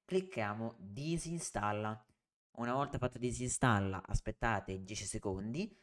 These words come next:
e poi lo ri-, lo reinstallate. Una volta fatto ciò, provate a riavviare il gioco, non funziona.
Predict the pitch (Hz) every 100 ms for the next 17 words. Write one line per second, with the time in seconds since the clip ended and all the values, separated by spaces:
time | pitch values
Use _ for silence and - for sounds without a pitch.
0 | _ - 285 - - 131 - - 127 120
1 | 127 127 120 113 120 120 120 120 120 120
2 | 120 - 117 117 110 104 104 107 107 -
3 | _ _ _ _ _ _ 113 131 131 151
4 | 135 127 120 - 156 226 - - 123 110
5 | 110 107 110 104 104 104 98 104 170 -
6 | 113 110 104 127 131 - 165 156 170